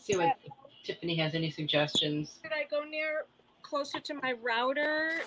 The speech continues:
Speaker 2: in the com-, in my
Speaker 1: What kind of device are you using, an iPad?
Speaker 2: Yeah, I mean, I could try my home computer. I'm so sorry. We probably should have did, like, a little test. I should have logged on earlier. Um,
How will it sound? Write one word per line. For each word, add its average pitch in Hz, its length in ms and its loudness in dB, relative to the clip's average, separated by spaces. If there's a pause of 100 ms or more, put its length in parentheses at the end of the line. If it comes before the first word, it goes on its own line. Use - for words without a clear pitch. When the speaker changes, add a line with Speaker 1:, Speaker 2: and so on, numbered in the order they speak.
Speaker 2:
in 269 180 -2
the 254 100 -2 (140)
com-, 254 160 -6 (160)
in 254 240 -6
my 226 600 -4 (600)
Speaker 1:
What 285 200 12
kind 330 180 12
of 311 100 12
device 285 340 12
are 302 60 12
you 269 160 12
using, 277 360 8
an 247 60 10
iPad? 269 640 10 (1080)
Speaker 2:
Yeah, 440 60 8 (340)
I 392 100 0
mean, 415 160 4
I 427 120 2
could 554 180 -2
try 587 120 -4 (220)
my 302 120 -6
home 339 340 -4
computer. 427 380 0 (100)
I'm 466 160 0
so - 220 2
sorry. 381 580 2
We 339 80 0
probably 440 320 2
should 339 200 0
have 320 100 -6
did, - 120 -6
like, 254 180 0
a 240 60 -2
little 220 300 0
test. - 480 -8
I 220 80 -2
should 254 180 -4
have 240 100 2
logged 214 320 2
on 196 200 -2 (160)
earlier. 185 480 0 (920)
Um, 185 400 -2